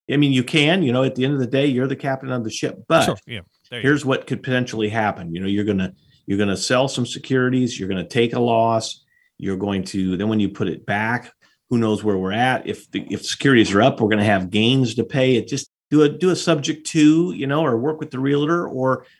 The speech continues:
Speaker 1: just borrow
Speaker 2: Yeah,
Speaker 1: and then
Speaker 2: yeah.
Speaker 1: we'll, we'll do something else." But yeah, so it's, it's good that he asked. He did the right thing. And, uh, it's not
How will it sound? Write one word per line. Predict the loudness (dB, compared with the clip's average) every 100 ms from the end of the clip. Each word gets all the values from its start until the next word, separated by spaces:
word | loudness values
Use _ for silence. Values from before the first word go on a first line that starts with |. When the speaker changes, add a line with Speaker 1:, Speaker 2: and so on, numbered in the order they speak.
| _
Speaker 1:
just | -12 -8
borrow | -2 2 4 4 2 0
Speaker 2:
Yeah, | 2 2
Speaker 1:
and | 0
then | -2 -2
Speaker 2:
yeah. | -4 -6
Speaker 1:
we'll, | -6 -4 -2 -4 -6
we'll | -6 -6 -2
do | 0 0
something | 0 0 0
else." | 0 -2
But | -4 -8 -10 _ _ _ _ 2
yeah, | 2 4
so | 2 0
it's, | 0 -6 -6
it's | -2
good | 0 2
that | 2
he | 4
asked. | 4 2 -4
He | -4
did | -2
the | 2
right | 0 0
thing. | -4 -4 -8 _ _
And, | -8 -4 -2 -2
uh, | -2 -2 -6 _ -20 -18 -12
it's | -4 2
not | 2 2